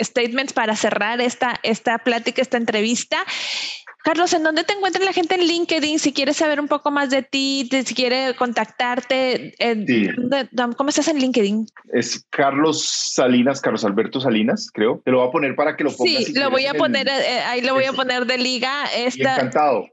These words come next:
Speaker 2: encantado de, de, sobre todo que sé que a, a, a veces dejamos como muchos temas en, en, en, en, en diez mil pies.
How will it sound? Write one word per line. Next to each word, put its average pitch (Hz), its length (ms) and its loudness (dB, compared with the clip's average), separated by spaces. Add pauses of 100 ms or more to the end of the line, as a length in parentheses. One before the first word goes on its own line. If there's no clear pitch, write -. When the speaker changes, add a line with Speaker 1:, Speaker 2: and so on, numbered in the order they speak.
Speaker 2:
encantado 135 600 0
de, 165 280 2
de, 131 380 -2
sobre 139 280 -2
todo - 240 0
que 170 100 -6
sé 120 160 -4
que 143 240 -4 (280)
a, 123 100 2
a, 117 240 -2
a 120 160 0
veces 123 460 -2
dejamos 123 380 0
como 147 180 -2
muchos 123 320 -4
temas - 460 0 (260)
en, 123 280 0 (160)
en, 117 60 2
en, 113 320 2
en, 120 300 0 (300)
en 127 220 2
diez 127 220 4
mil 135 200 2
pies. 170 420 0